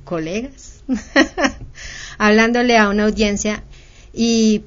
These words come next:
por eso yo digo, siempre uno, a la persona que se encuentra en el camino lo debe escuchar, porque siempre habrá alguien que te enseñe algo para tu vida. Así que espero que todos ustedes, si tienen la bendición como yo de tener a alguien que en algún momento les habló y les dijo, "Mira,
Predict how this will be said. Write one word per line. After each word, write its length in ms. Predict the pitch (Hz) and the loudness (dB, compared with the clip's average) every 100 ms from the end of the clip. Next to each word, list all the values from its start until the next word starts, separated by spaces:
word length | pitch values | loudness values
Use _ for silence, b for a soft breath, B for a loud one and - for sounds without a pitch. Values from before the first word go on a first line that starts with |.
| - | -4
por 180 | 190 190 | -2 2
eso 380 | 214 240 - 240 | 2 2 0 0
yo 160 | 208 | 2
digo, 460 | 208 214 208 202 - | 2 2 0 -4 -8
siempre 640 | - 202 196 202 214 196 | -6 -2 0 -2 -2 0
uno, 480 | 180 180 185 165 165 - | 0 0 -2 -6 -8 -12
a 120 | - 165 | -8 -6
la 160 | 170 | -6
persona 540 | 170 170 214 226 233 226 | -6 -2 0 2 0 -2
que 120 | 220 | -4
se 80 | 202 | -4
encuentra 460 | 185 190 196 208 | -4 -4 -4 -4
en 60 | 208 | -4
el 100 | 196 | -4
camino 520 | 165 160 175 185 190 | -6 -4 -6 -6 -6
lo 120 | 175 | -4
debe 240 | 160 170 185 | -4 -4 -6
escuchar, 580 | - 170 - 247 262 | -8 -8 -2 -2 -2
porque 340 | - 180 - 156 | -8 -10 -10 -10
siempre 440 | - 214 247 247 | -4 -2 -2 -4
habrá 300 | 226 196 180 | -4 -2 -2
alguien 260 | 185 196 202 | -4 -8 -10
que 160 | 196 | -10
te 120 | - 156 | -10 -10
enseñe 560 | 147 165 160 165 - - - | -8 -8 -8 -10 -14 -14 -8
algo 380 | 180 190 202 | -6 -6 -8
para 200 | 202 165 | -8 -8
tu 160 | 160 156 | -8 -8
vida. 280 | 151 160 151 B B B B B 180 | -8 -10 -14 B B B B B -10
Así 320 | 175 - 175 | -8 -8 -10
que 380 | - 202 208 220 B B B | -6 -4 -4 -6 B B B
espero 480 | 202 196 - 220 240 | -4 -2 2 2 2
que 120 | 247 | 0
todos 400 | 226 214 214 233 | 0 2 2 0
ustedes, 380 | 226 - 190 190 | -4 -4 -4 -4
si 80 | 208 | -6
tienen 300 | 196 185 202 | -6 -4 -2
la 120 | 226 | 0
bendición 400 | 220 190 180 170 | 0 0 -4 -6
como 160 | 202 208 | -4 -4
yo 120 | 175 | -2
de 60 | 165 | -4
tener 340 | 185 175 - | -6 -6 -6
a 140 | 185 190 | -4 -2
alguien 260 | 190 208 | -2 -4
que 100 | 214 | -2
en 100 | 208 | -4
algún 280 | 180 165 180 | -4 -6 -8
momento 420 | 196 208 208 214 | -4 -4 -4 -2
les 240 | 208 190 190 | -2 -2 -4
habló 360 | 156 165 202 | -6 -2 -2
y 40 | 208 | -2
les 200 | 175 165 | -4 -6
dijo, 280 | 175 202 202 | -6 -6 -4
"Mira, 440 | 196 202 196 | -4 -4 -6